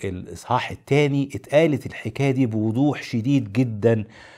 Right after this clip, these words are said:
في صورة، آه، آه، آه، مهم إن احنا نفهم، آه، آه، مقصود بيها إيه. يقول كده: "إذ جرد الرياسات والسلاطين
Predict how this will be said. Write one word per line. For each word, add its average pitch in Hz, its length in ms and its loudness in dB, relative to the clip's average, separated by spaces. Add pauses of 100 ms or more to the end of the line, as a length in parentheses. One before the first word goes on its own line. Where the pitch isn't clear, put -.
في 117 220 0
صورة، 117 640 6
آه، - 180 -10
آه، 95 760 -2
آه، 85 400 -4
مهم 151 400 2
إن 131 120 2
احنا 131 200 0
نفهم، 131 540 0
آه، 98 300 -2
آه، 92 40 -4
مقصود 107 380 -2
بيها 101 180 0
إيه. 80 240 -8 (320)
يقول 143 220 4
كده: 92 380 0
"إذ 107 220 0
جرد 135 500 4
الرياسات 131 920 2 (720)
والسلاطين 120 1080 2